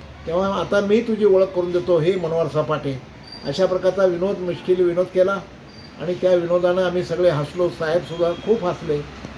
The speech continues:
आणि सांगितलं की, "आता लागा कामाला, भविष्यकाळ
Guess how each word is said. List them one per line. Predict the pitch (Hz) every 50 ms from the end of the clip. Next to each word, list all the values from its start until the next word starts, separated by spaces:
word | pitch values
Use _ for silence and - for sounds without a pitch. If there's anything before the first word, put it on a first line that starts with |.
| - - - - - - -
आणि | 151 170 180 175
सांगितलं | 135 165 170 170 175 180 175 185 185
की, | 180 185
"आता | 170 - - 185 180 175
लागा | 170 160 151 175
कामाला, | 170 - 165 147 135 139 143 143 131 120 - - - - - - - - - - - - - - - -
भविष्यकाळ | 143 - 170 180 175 - 185 180 190 175 175